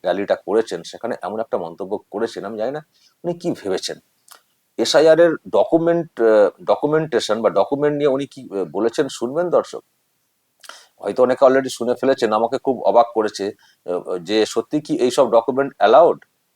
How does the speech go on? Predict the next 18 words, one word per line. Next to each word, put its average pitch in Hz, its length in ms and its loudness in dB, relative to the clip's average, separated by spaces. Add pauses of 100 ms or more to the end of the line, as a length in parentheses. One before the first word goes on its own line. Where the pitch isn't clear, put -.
(140)
হ্যাঁ, 123 260 2
উনি 120 120 -2
যেভাবে 120 240 6
বলেছেন, 117 380 0 (460)
নির্বাচন 120 320 0
কমিশন 139 340 -2
তো 139 80 2
বলেছে 135 340 0
যারা 110 260 8 (420)
দু 95 160 -8
হাজার 127 320 4
দুই 110 220 -8
এর 131 60 0
তালিকাতে 113 480 0
নেই 98 220 -6 (520)
এবং, 143 260 6 (220)
আহ, 113 200 4 (600)
উম, 87 300 -20